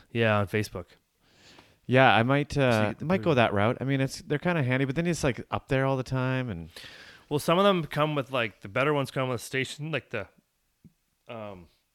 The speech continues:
Speaker 1: stabilizers.
Speaker 2: Yeah.
Speaker 1: So when you are on the roof, 'cause when you move, the whole suspension shakes, right?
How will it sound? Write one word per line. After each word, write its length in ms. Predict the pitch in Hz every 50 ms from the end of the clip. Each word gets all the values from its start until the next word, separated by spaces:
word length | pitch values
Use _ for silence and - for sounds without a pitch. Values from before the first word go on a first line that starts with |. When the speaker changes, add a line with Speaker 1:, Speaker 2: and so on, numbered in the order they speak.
| _ _ _ _ _ - _ _ _ _ _ _ _ - -
Speaker 1:
stabilizers. 640 | - - 127 127 131 135 135 143 147 170 160 - - _ _
Speaker 2:
Yeah. 180 | - 127 120 113 - - - - - _ _ _ _ _ _
Speaker 1:
So 280 | - - - - 127 120
when 260 | 113 113 110 110 110
you 140 | 107 104 101 98
are 180 | 101 110 120
on 80 | 127 131
the 80 | 131
roof, 460 | 127 131 143 156 - - - - - -
'cause 140 | - - -
when 120 | 117 107 101
you 80 | 101
move, 280 | 98 98 107 120 127 110
the 100 | 110 98
whole 260 | 90 110 107 101 95
suspension 560 | - - - - - - 101 107 107 - 107
shakes, 360 | - - - 92 87 - -
right? 240 | 107 101 107 113 -